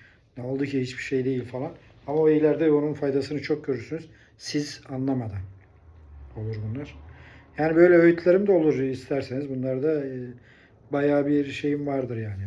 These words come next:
o, o konuda. E, tecrübem vardır, hayat tecrübem. Çünkü,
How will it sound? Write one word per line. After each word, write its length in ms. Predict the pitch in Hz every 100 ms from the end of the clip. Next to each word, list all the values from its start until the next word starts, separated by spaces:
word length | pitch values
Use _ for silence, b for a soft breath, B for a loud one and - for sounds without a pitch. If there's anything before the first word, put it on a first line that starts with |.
| 107
o, 180 | 123 131
o 60 |
konuda. 440 | - 117 107 135 135 - b b b b _
E, 40 | 127 123 123 123 127 123 123 123 123 123
tecrübem 480 | 123 135 120 139 139
vardır, 240 | 139 127 110
hayat 340 | 123 131 127
tecrübem. 420 | 131 113 110 139
Çünkü, 480 | 135 131 131 135 135